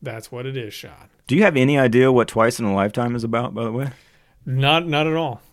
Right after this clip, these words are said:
Speaker 1: Not
Speaker 2: Not
Speaker 1: at
Speaker 2: a
Speaker 1: all.
Speaker 2: clue. Me either.
Speaker 1: I
Speaker 2: Me
Speaker 1: can,
Speaker 2: either.
Speaker 1: I can actually picture Amy Madigan's face, but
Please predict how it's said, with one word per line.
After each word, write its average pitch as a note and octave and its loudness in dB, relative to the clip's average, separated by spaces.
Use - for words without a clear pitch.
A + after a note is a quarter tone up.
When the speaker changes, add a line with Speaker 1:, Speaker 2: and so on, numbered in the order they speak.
Speaker 1:
Not - -8
Speaker 2:
Not F#2+ 0
Speaker 1:
at - -2
Speaker 2:
a - -6
Speaker 1:
all. B2+ -4
Speaker 2:
clue. F#2+ 2
Me F#2+ 2
either. F#2 0
Speaker 1:
I - -4
Speaker 2:
Me G#2 2
Speaker 1:
can, G2+ 2
Speaker 2:
either. F2 0
Speaker 1:
I E3+ -2
can E3 -4
actually E3+ -2
picture F#3+ -4
Amy F3 -6
Madigan's D3+ -4
face, E3 -8
but B2 -12